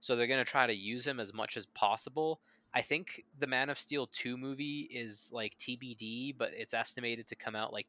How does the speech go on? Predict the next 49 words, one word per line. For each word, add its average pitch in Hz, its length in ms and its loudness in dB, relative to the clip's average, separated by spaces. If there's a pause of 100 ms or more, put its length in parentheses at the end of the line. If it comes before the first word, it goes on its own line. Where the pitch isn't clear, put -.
twenty 110 320 -8
twenty-five. 104 840 -4 (360)
So - 160 2
I 117 80 6
think 131 240 -2
that 123 200 2
that's 107 260 4
gonna 117 180 -2
be 110 120 -4
their 104 160 -2
next 98 320 -2
project, 98 880 2
and 98 360 -8
they're 101 140 -4
going 101 240 -8
to, 98 320 -2 (180)
they're 104 140 -2
gonna 104 140 -4
get 101 160 -4
on 95 160 -2
that, 95 180 -4
like, 101 140 -6
right 98 300 -2
away. 95 420 -6
And 98 100 -8
I 98 60 -6
think 101 320 -10 (420)
I 123 80 0
think 131 140 0
it's 127 140 -6
more 123 160 4
so 123 180 0
gonna 113 160 0
be 110 140 -2
a 104 40 -4
Man 101 200 0
of 101 120 -6
Steel 113 400 -4
movie 107 440 -8 (100)
versus, 104 540 -4
like, 101 200 -4
a 101 60 -6 (200)
Batman 98 580 0 (220)
movie 101 380 -10
that - 220 -6
has 95 240 0
Batman 95 500 -4
in 98 140 -12
it, 127 180 -6